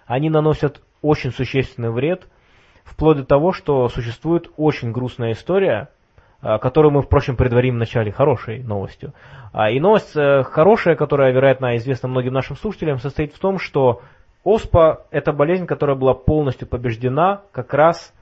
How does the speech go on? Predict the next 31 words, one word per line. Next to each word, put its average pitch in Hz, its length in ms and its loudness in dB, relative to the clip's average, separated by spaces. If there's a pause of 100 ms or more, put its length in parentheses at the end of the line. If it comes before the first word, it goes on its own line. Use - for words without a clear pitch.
(380)
посредством 135 600 -2
вакцинации. 113 800 -6 (340)
И 117 80 -12
на 117 80 -4
сегодняшний 156 420 -6
день 147 240 -4
уже 120 340 -4
ва-, 110 340 -4
э, 104 300 -16 (140)
прививку 120 400 -6
от 104 100 -10
оспы 123 260 -4
делать 110 340 -4
смысла 104 320 -12
нет, 104 200 -6
потому 101 220 -12
что - 140 -16
просто 117 300 -8
не 107 180 -8
существует. - 540 -14 (400)
По - 100 -10
крайней 110 180 -6
мере, 101 120 -6
в - 40 -16
свободном 107 340 -8
виде. 139 240 -6
Насколько 120 400 -4
я 107 60 -2
знаю, 120 220 -2
она 110 100 -4
существует 113 540 -8